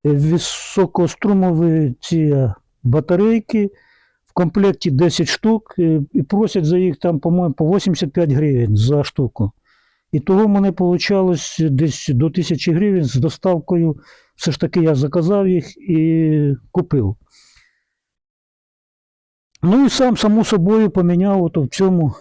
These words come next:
акумуляторі, я поміняв отаких, тут стоїть чотири штуки.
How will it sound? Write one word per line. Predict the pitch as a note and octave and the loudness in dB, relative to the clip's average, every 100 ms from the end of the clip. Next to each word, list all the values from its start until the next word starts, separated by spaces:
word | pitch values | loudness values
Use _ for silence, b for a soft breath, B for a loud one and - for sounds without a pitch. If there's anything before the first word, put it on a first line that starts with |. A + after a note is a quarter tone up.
| B - | B -8
акумуляторі, | C#3+ - D#3 D#3+ G#3 - F#3+ E3 | -6 -2 0 0 -2 0 0 0
я | D#3 | 0
поміняв | D3+ D3 D#3 F3+ D#3+ | 0 0 2 0 -2
отаких, | C3+ D3 F#3 D#3+ _ _ _ | -2 -2 -2 -4 _ _ _
тут | - F3+ - | -4 -4 -4
стоїть | - E3 E3+ | -4 0 0
чотири | D#3+ E3+ F#3+ F3 | 0 -4 -2 -2
штуки. | D#3+ - C3 - G#2+ | -2 -4 -6 -2 -4